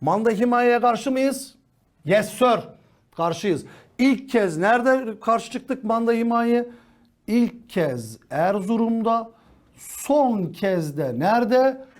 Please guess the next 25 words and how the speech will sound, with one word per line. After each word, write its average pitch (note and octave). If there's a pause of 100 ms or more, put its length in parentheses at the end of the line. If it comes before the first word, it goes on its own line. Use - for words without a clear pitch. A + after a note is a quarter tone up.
(140)
Sivas'ta A#3 (320)
karşı E3
çıktık. -
Bir, A3 (340)
cepte. F#3 (300)
Tamam. A#3+ (1200)
Öyle A#3+
mi? A3+ (460)
E A#2
dedim G3
sana, C#4+
adamlar A3+
arayıp A3+
duruyor C4
yani G#3
hani. F#3 (300)
Tamam, A#3+
biraz A#3+
sonra A3+
hemen A#3+
dönelim. A3 (360)
Tamam. B3 (280)
Beraberinde B3+ (340)
ekonomik C4+
yardıma. A3